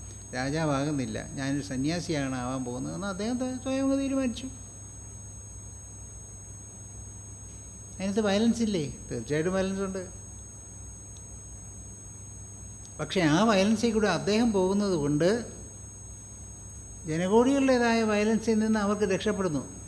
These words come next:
അതാണ് അവരുടെ ന്യായീകരണം, പ്രകൃതിയുടെ ന്യായീകരണം അതാണ്. പ്രകൃതി അങ്ങനെ നോക്കിക്കളയും, ഇത്രയേ ഉള്ളൂ. അവ സ്വയം ഒരു ത്യാഗം ചെയ്തുകൊണ്ട് മറ്റുള്ളവർക്ക് വേണ്ടി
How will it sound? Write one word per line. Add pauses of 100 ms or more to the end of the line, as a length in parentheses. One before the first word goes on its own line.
(420)
അതാണ്
അവരുടെ
ന്യായീകരണം,
പ്രകൃതിയുടെ
ന്യായീകരണം
അതാണ്. (1080)
പ്രകൃതി
അങ്ങനെ
നോക്കിക്കളയും, (340)
ഇത്രയേ
ഉള്ളൂ. (3000)
അവ
സ്വയം
ഒരു (120)
ത്യാഗം
ചെയ്തുകൊണ്ട് (1300)
മറ്റുള്ളവർക്ക്
വേണ്ടി